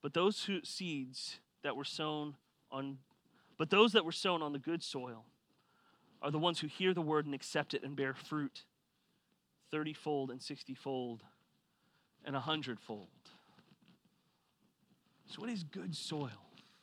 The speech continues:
In my experience, good <laughs> soil is the Holy Spirit has prepared that there has been tilling, there has been work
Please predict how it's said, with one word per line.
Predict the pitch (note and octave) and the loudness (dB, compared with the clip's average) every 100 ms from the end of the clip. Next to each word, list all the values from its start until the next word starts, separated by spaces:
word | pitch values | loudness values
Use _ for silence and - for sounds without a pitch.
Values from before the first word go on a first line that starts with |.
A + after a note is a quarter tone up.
| _ _ _ _ _ _ _ _ _ _ _ _ _ _ _ _ _ _ _ _ _ _ _ _ - | _ _ _ _ _ _ _ _ _ _ _ _ _ _ _ _ _ _ _ _ _ _ _ _ -10
In | C#3+ | -6
my | E3 E3+ | -2 -2
experience, | - E3 E3 D3 | -4 -4 -4 -4
good | - D3 | -6 -8
<laughs> | - - F3+ | -8 -6 -2
soil | D3 B2+ | -2 -2
is | A#2+ | -6
the | B2+ | -6
Holy | B2 D3 C3 | -4 -4 -4
Spirit | - D3+ C#3+ | -6 -6 -4
has | B2 A2+ | -6 -10
prepared | B2+ - C3 C3 | -10 -4 -4 -4
that | A2+ | -6
there | B2 C3 | -6 -8
has | C3 | -6
been | C3+ A#2+ A#2 _ - - _ | -4 -4 -6 _ -20 -20 _
tilling, | - F3+ D#3 C3+ | -2 0 0 -2
there | C3 | -2
has | C3 | -4
been | A#2+ B2 | -6 0
work | D#3+ D3+ - | 2 2 0